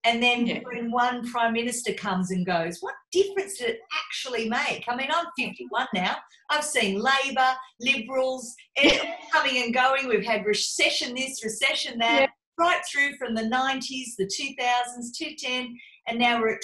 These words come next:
Speaker 1: twenty twenty with this shen-, these shenanigans. And it's like, nothing's actually changed for me personally. None of
Speaker 2: No.
Speaker 1: it.
Speaker 2: No. The only things that have changed are what you've actually implemented as change.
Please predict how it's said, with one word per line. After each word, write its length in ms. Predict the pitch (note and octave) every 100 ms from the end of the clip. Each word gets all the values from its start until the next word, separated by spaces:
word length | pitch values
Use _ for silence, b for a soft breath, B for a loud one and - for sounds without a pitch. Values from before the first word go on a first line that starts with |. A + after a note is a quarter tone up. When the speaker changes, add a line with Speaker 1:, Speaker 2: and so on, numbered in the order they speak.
| -
Speaker 1:
twenty 300 | A#3 G#3+ G3
twenty 400 | - A3 G#3+ G3
with 180 | F#3+ G3
this 260 | A#3+ A#3+
shen-, 280 | - G3+ F3
these 280 | - A#3+ C4+
shenanigans. 720 | - G3 D#3+ E3+ F3+ C4+ D#4+ F4
And 80 |
it's 200 | E4+ - D#4+
like, 260 | D#4 D#4 - _ _ _ _ _ _ _
nothing's 520 | B4 D#5 D#5+ - F#4
actually 320 | F4+ - D4+ A#3+
changed 600 | - D#4+ D#4 D#4 - -
for 140 | C#4+
me 400 | C#4 C#4 C#4 C4+ _ _
personally. 920 | - F#4+ A4+ A#4+ - D4 E3 - - _ _ _ _ _ _ _ _ _
None 220 | F4+ A#4 C4+
of 60 |
Speaker 2:
No. 60 | C4+
Speaker 1:
it. 60 | C#3+ - - _ - _ _ -
Speaker 2:
No. 440 | D#4 F4+ - - A3
The 80 | C#4
only 120 | E4+
things 200 | F4 E4+
that 80 | B3+
have 100 | -
changed 520 | B3 B3 G3 F#3+ F#3
are 80 | G3+
what 180 | G3+ G#3
you've 140 | G#3+
actually 300 | G3 - G3
implemented 440 | G3 - F3+ F3 E3
as 100 | -
change. 520 | G#3+ G#3+ C3 -